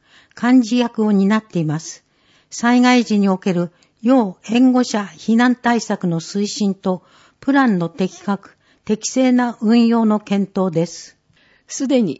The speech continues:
Speaker 2: 転出された方や、亡くなられた方も名簿に記載されたままのケースもあるようだが、理由は何ですか？
Speaker 1: 自治安心課長、できるだけ最新化することを心がけてはいますが、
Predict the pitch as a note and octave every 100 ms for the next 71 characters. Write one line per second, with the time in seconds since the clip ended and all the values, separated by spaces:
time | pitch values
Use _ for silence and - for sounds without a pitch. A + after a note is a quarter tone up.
0 | - A#3 C4 - B3+ B3 A3+ G#3+ G#3 F3
1 | - D3 C3 _ _ _ _ _ - G3
2 | G3+ C4+ C4 B3+ C4 B3+ A#3 A3 A3 F3
3 | - G3+ A3 B3 C4+ B3 A#3+ - - A#3
4 | A#3 A3 A3 G#3+ G3+ G3 G3 A2+ - B3+
5 | A3+ - D#3+ D#3 F#3+ E3+ D3+ C#3+ C#3+ C#3+
6 | _ - F3+ G#3 B3 A#3+ G#3+ - G3 A3+
7 | E3 - - D#3 _ _ _ _ _ _
8 | _ _ _ _ _ _ _ _ _ _
9 | _ _ _ _ _ _ _ _ - F3+
10 | G#3 - C4+ B3+ - G#3+ A3 - A3 G3
11 | G3+ - E3 D3+ D3+ _ _ _ _ _
12 | G3 G3+ G3+ C4+ C#4+ C4 C4 B3 A3+ -
13 | G#3+ A3+ - A3+ - A3 - G#3+ G#3 G#3
14 | G3 F3 E3+ F#3 G#3+ A3 A3 A3+ - F3
15 | D#3+ D#3+ F3 - D#3 D3+